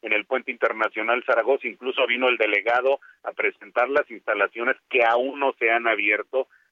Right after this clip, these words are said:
Desde esa situación, ahora los están llevando al albergue federal Leona Vicario, lo que antes fue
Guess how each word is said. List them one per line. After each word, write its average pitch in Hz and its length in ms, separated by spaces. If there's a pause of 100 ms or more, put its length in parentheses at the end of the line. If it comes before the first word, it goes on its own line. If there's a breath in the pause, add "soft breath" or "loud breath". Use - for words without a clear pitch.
(180)
Desde 135 580
esa 151 520
situación, 120 640 (120)
ahora 131 360
los 147 160
están 135 300
llevando 131 520 (360)
al 104 180
albergue 120 540 (100)
federal 117 560 (120)
Leona 127 600
Vicario, 127 720 (160)
lo 98 200
que 127 100
antes 123 380
fue 120 340